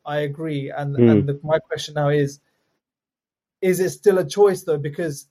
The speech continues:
Speaker 1: person B should know that they're disadvantaged and they know that they're not gonna burn as many calories and they shouldn't be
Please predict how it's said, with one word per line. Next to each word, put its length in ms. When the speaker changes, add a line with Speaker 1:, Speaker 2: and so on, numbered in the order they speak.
Speaker 1:
person 400
B 300
should 260
know 320
that 140
they're 280
disadvantaged 840
and 100
they 100
know 380
that 280
they're 100
not 200
gonna 120
burn 280
as 120
many 160
calories 380
and 120
they 100
shouldn't 460
be 200